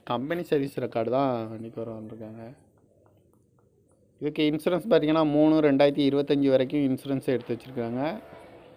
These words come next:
காரோட பிரைஸ் என்ன சொல்றாங்கன்னா, ஏழு லட்சத்தி எழுபதாயிரம் ரூபா சொல்றாங்க. ரேட் குறைக்க முடியும்னு சொல்லியிருக்காங்க.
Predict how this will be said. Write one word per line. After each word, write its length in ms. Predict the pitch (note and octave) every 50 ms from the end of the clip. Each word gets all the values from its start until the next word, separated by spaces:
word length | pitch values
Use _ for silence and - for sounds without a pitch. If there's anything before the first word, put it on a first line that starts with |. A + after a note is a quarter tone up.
| - - - - _ _ _ _ _ _ _ _ _ _ _ _ _ _ _ -
காரோட 280 | - C3+ C#3+ D3 C#3+ C#3+
பிரைஸ் 320 | - - D#3+ F3+ F#3 F3+ E3
என்ன 100 | D#3+ D#3+
சொல்றாங்கன்னா, 440 | D#3 D3+ D3+ D3 D3 D3 D3+ E3 F#3 G3 D#3+ B2+ B2 C3
ஏழு 200 | C#3 D3+ E3 E3+
லட்சத்தி 340 | E3 D3+ C#3+ C#3+ C3+ D#3 E3
எழுபதாயிரம் 480 | E3 C#3 C3+ C#3+ D3 C#3 C3 A#2+ A2+ B2
ரூபா 100 | C#3+ D3
சொல்றாங்க. 420 | C3+ A#2+ A2+ A#2 A2 G#2+ A2 A2+ G#2+ G#2+ G#2 A#2 B2+ - - - - - - - - -
ரேட் 240 | - C3 B2+ B2+ -
குறைக்க 180 | C#3+ D3 D3+ E3
முடியும்னு 200 | E3 D#3+ D#3+ D#3+
சொல்லியிருக்காங்க. 420 | D3+ D#3 D3 - D3+ D3+ D#3 D#3